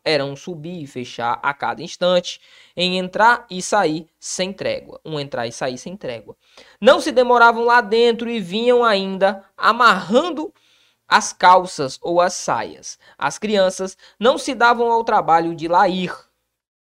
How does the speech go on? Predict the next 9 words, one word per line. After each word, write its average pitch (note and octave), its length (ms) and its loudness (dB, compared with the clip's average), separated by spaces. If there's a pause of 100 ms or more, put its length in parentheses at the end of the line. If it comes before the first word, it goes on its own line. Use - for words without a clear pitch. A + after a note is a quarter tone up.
(320)
Despachavam-se E3 1120 -2 (140)
ali F3+ 280 2
mesmo, D#3 520 -2 (280)
no G3 400 -2
capinzal C#3+ 920 -2
dos G3+ 220 -8
fundos, D#3+ 400 -10
por F3+ 260 -6
trás A#2 380 -4